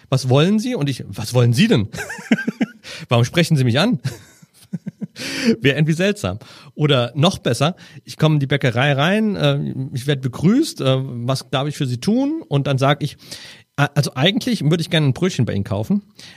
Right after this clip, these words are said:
aber da ich Sie nicht kenne, äh, möchte ich erstmal, dass Sie mir eine E-Mail schreiben an info at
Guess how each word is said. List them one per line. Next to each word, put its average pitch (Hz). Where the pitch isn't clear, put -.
aber 156
da 143
ich -
Sie 175
nicht 165
kenne, 143
äh, 131
möchte 151
ich 143
erstmal, 151
dass 143
Sie 147
mir 143
eine 123
E-Mail 156
schreiben 95
an 135
info 226
at 123